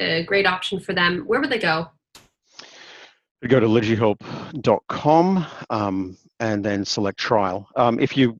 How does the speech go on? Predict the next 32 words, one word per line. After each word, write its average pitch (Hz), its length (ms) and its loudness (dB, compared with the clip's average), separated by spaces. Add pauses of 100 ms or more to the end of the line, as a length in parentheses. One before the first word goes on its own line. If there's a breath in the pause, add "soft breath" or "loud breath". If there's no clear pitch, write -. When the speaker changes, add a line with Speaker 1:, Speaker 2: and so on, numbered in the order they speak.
(100)
Speaker 2:
went 135 180 2
to 135 60 0
the 117 100 4
conference, - 760 0
uh, 110 400 6 (120)
you 110 320 -4
get 110 140 2
a 104 80 2
four-month 113 540 2
free 110 400 0 (440 soft breath)
subscription, 151 760 2 (160)
um, 104 360 0 (120)
so, 104 560 0 (120)
or 101 140 -4
trial. 117 500 2 (140)
Uh, 104 200 0
so 110 300 -2
if 104 200 -6 (140)
you're, 104 580 -2
uh, 113 180 -4
on 117 220 2
the 107 80 0
conference 127 420 2
list, - 360 2 (320 loud breath)
just - 300 0
mention 117 300 2
it 110 100 4
in 107 140 2
the, 101 320 2 (220)
in 104 240 -2
the, 95 360 -6 (120)
um, - 420 -12